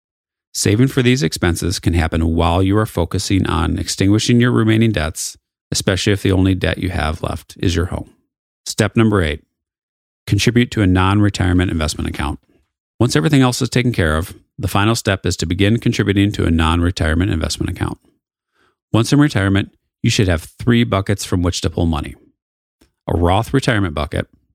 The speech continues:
pre-tax retirement bucket, and a non-retirement investment bucket. Having these three buckets can help you legally manipulate how much you pay in taxes in any given year using the thoughtful distribution plan. Step number eight helps you start filling the non-retirement investment bucket,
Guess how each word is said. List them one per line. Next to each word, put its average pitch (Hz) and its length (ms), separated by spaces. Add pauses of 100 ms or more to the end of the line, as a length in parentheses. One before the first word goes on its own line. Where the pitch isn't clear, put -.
(400)
pre-tax 90 480
retirement 80 420
bucket, - 340 (640)
and 107 140
a 104 60
non-retirement 92 880
investment 78 400
bucket. 73 320 (500)
Having 117 240
these 120 180
three 127 140
buckets 104 420
can 90 140
help 92 180
you 82 100
legally 92 540
manipulate 85 600
how - 180
much 127 260
you 127 60
pay 123 220
in 123 80
taxes 87 680
in 92 80
any 92 220
given 95 240
year 78 340 (360)
using 87 260
the 78 100
thoughtful 80 380
distribution 78 540
plan. - 380 (500)
Step - 260
number 160 240
eight 101 220
helps - 280
you 107 60
start 95 340
filling 117 380
the 98 80
non-retirement 95 720
investment 82 380
bucket, - 320